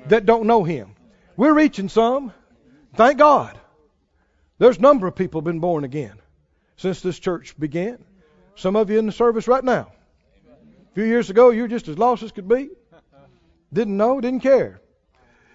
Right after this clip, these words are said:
But, uh, there are so many. I said, "There are so many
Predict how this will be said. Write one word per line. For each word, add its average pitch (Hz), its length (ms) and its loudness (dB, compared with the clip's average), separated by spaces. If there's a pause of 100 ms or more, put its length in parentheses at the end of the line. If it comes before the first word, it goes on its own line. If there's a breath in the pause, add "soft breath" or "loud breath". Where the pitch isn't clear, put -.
(460)
But, 233 320 6
uh, 220 220 4 (560)
there 214 140 2
are 208 140 0
so 226 200 -4
many. 135 340 -8 (880 soft breath)
I 196 120 0
said, 196 200 -2
"There 214 140 4
are 180 120 4
so 220 380 2
many 214 460 -2